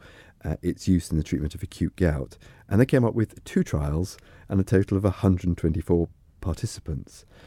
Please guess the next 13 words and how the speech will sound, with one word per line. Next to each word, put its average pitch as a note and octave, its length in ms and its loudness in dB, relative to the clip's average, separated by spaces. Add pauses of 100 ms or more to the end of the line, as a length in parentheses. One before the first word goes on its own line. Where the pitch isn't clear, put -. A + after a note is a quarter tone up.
(260)
So G2 140 2
very B2 320 10
limited F#2+ 580 6
evidence E2 440 2
on E2 80 2
which E2+ 160 0
to D#2 100 -2
base D#2+ 320 2
any E2+ 460 2
kind D#2 180 -2
of D2+ 80 -4
prescribing E2+ 500 -2
decision. D#2 520 -6